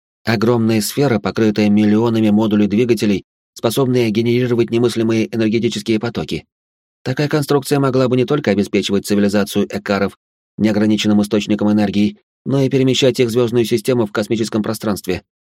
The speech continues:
Возможно, именно в этом и заключалась истинная цель строительства сферы Дайсона. Создание гигантского звездолета.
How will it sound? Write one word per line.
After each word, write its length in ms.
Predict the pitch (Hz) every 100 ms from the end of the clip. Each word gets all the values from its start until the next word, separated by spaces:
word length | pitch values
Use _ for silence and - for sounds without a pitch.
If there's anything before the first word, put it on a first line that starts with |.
| _
Возможно, 400 | - 104 120 113
именно 400 | 113 113 113 113
в 40 | 117
этом 220 | 117 107
и 140 | -
заключалась 480 | 107 120 135 127 98
истинная 400 | 101 - 90 92
цель 180 | 87 95
строительства 560 | - 95 95 95 90 92
сферы 300 | - 95 92
Дайсона. 460 | 90 85 90 90 - _ _ _ _ _ _ -
Создание 540 | 131 123 135 127 127
гигантского 500 | 120 123 120 - 117
звездолета. 640 | 107 104 113 101 78 78